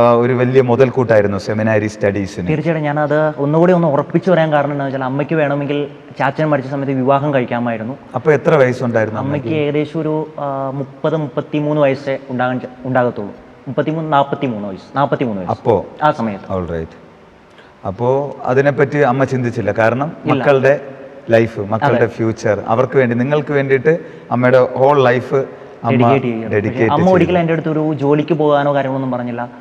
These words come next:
Speaker 2: എൻ്റെ പാഷൻ അമ്മ കൂടെ നിൽക്കുമായിരുന്നു, എൻ്റെ പാഷന് വേണ്ടിയിട്ട് അമ്മ ജീവിക്കുകയായിരുന്നു.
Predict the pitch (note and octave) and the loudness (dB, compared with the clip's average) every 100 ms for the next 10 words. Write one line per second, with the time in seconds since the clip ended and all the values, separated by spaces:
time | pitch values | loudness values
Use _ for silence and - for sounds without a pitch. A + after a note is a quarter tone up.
0 | - - C3+ F3 F#3 D#3 D#3 - E3+ E3 | -20 -4 2 2 4 2 2 -2 -4 -4
1 | - C#3 C#3 D3 D3 - C3+ C#3 C#3 G#2+ | -10 -6 0 0 0 -4 0 2 0 0
2 | B2+ A#2+ A2 A#2+ - - - C3+ D#3 D3+ | -2 -2 -4 -10 -14 -20 -10 -2 0 2
3 | D3+ D#3+ E3 D3 C#3+ C3 C3 B2 A2+ A#2+ | 0 0 0 2 0 0 -4 -6 -10 -8
4 | A2 A2 G2+ F#2+ F2+ | -8 -10 -10 -10 -12